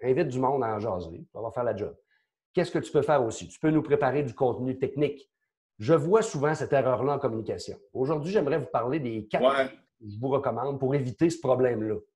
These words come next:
Speaker 1: Puis tu nous donnes quatre trucs. C'est du classique, ça marche, très efficace. Là, t'es encore dans la mécanique, hein ? T'es dans tes trois sujets. T'as encore pas parlé de ton service, de ton produit. C'est pas
Speaker 2: Non.
Speaker 1: utile. Les gens vont dire, « Ah, il y en a, c'est cool, ah, c'est des bons trucs, ça, Marc. »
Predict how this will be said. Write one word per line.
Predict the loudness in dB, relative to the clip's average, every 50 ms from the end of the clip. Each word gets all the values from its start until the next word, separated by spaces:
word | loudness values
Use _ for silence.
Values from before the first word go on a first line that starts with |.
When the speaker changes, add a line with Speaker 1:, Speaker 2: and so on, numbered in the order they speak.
| _
Speaker 1:
Puis | -18 -16
tu | -10 -6 -6
nous | -2 0
donnes | 2 2 2 0 -2 -4
quatre | -4 -4 -4 -8
trucs. | -10 -8 -8 -8 -10 _ _ _ _ _ _ _ _ _ _ _ _
C'est | _ -2 -2
du | 0 0
classique, | 0 0 0 0 -2 -4 -4 -4 -8 -16 _ _ _
ça | -4 -2
marche, | -2 -2 -4 -6 -10 -16 -18 -20 _ _ _ _ _
très | -4 -2 -2 -2
efficace. | -2 -4 -6 -8 -10 -10 -12 -18 -20 _ _ _ 2
Là, | 6 6 6
t'es | 6 4 2 0
encore | 0 0 0 2 2 2
dans | 2
la | 2 2
mécanique, | 2 2 2 4 4 2 2 2 0
hein ? | -4 -6 -8 -12 -18 _ _ _ _ -6
T'es | -6
dans | -4 -4 -4
tes | -2 -2 -4 -4
trois | 0 2 4 4 4
sujets. | 4 0 -2 -2 -2 -4 -4 -6 -6
T'as | -4 -4
encore | -2 0 0 0 0
pas | 0 2
parlé | 2 2 2 2 0
de | 0
ton | -2 -4 -2
service, | -2 -2 -2 0 -2 -2
de | -2 -4
ton | -4 -4
produit. | -4 -4 -6 -6 -6 -6
C'est | -6 -6 -4 0
pas | 2 4
Speaker 2:
Non. | 4 4 4
Speaker 1:
utile. | 2 -2 -8 _ _ _ _ _ _ _ _ _
Les | -2
gens | 0 2 2
vont | 4 4
dire, « | 2 2 -2
Ah, | -4 -8 -8 -8
il | -8
y | -10
en | -10 -12
a, | -14 -12
c'est | -12 -12 -12
cool, | -6 -4 -2 -2 -2 -2 -4
ah, | -6 -6
c'est | -8 -6 -2
des | -2
bons | 0 0 -2
trucs, | -2 -4 -4 -4 -2
ça, | -4 -6
Marc. » | -6 -8 -10 -14